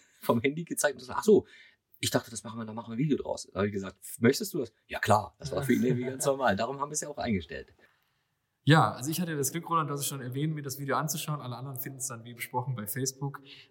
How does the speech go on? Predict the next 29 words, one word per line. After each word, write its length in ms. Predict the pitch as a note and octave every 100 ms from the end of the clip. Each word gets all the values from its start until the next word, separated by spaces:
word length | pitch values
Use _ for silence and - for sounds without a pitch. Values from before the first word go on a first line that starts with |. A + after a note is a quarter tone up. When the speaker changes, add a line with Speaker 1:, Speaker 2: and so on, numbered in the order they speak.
| -
Speaker 2:
Und, 340 | B2 A#2+ A#2+
äh, 220 | G#2 A#2
jetzt 180 | A#2 A#2+
haben 80 | C#3+
wir 80 | B2+
gerade 140 | B2
Frau 140 | - A#2
Neumann, 480 | B2+ C#3+ C#3+ C#3
Frau 260 | - - B2+
Müller, 360 | C3 C#3+ C#3+ C#3
wie 80 | D3
auch 100 | D#3
immer 160 | D3+
sie 100 | C3+
jetzt 180 | C#3 -
hieß, 280 | D#3 E3 D3+
ne? 400 | C#3+ C#3+ G3 -
Ähm, 240 | B2 A#2 A#2
kennst 240 | C#3+ B2+
du 60 | E3
denn 100 | C#3+
auch 140 | D3+
solche 280 | - A2 G#2+
Leute, 220 | G#2 G2+
Roland? 300 | G2+ G2+ G#2 - _ _
Speaker 1:
Oh 200 | - A2
ja. 260 | G#2 F2+ D#2+ - _ _ _ -
Oh 340 | G#2+ A#2 A#2+
ja. 380 | A2 E2+ E2+ -